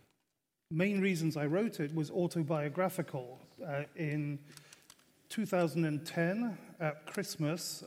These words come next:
I saw on the news a big murder investigation. It was a famous murder investigation, the murder of Joe Yates.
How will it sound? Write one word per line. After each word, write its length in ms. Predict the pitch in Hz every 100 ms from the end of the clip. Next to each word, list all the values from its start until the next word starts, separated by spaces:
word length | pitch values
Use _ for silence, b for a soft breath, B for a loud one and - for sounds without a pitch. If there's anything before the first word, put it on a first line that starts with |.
| -
I 300 | 151 143 139
saw 760 | - - 165 156 151 151 147 143 B B B B B
on 200 | 202 220
the 100 | 185
news 680 | 165 147 143 143 147 - - - - _ _ _ _ _ _ _
a 60 | 135
big 340 | - 233 185
murder 360 | 208 190 165 160
investigation. 840 | 151 147 143 151 139 139 - 185
It 40 | 151
was 100 | 131
a 60 |
famous 560 | - 185 190 160 143 -
murder 320 | 151 147 151
investigation, 760 | 147 147 143 143 143 143 175
the 80 | 151
murder 340 | 151 156 147 147
of 140 | 135
Joe 220 | 170 147
Yates. 600 | 139 143 175 180 - -